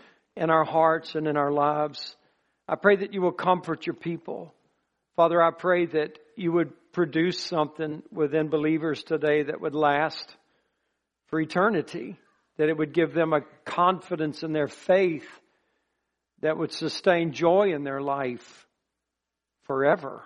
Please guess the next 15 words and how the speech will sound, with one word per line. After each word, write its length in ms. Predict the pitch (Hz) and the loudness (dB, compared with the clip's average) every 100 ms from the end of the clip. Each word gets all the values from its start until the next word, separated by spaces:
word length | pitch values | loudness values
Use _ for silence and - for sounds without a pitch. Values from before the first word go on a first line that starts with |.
| - _ _ _ _ _ _ _ _ _ _ | -20 _ _ _ _ _ _ _ _ _ _
and 180 | - 143 | -8 0
not 220 | 151 160 | 2 2
just 220 | 156 151 160 | -2 -4 -4
a 80 | |
momentary 760 | 147 147 165 147 135 139 135 135 | 0 0 2 -2 -4 -4 -2 -4
thing. 440 | - 156 165 165 - _ _ _ _ _ - | -6 -14 -14 -18 -20 _ _ _ _ _ -2
Father, 240 | 165 156 | 0 0
help 320 | 135 160 165 | 4 2 2
us 160 | 151 - - | -6 -6 -6
to 260 | 156 143 - _ _ _ _ _ _ _ _ | -4 -4 -10 _ _ _ _ _ _ _ _
fix 240 | 185 180 170 | -4 -2 0
our 180 | 156 | 2
eyes 320 | 147 156 143 135 | 4 4 2 -4
upon 300 | - 139 123 | -8 -8 -6
Jesus 680 | 147 139 - - - - | -8 -10 -10 -14 -14 -18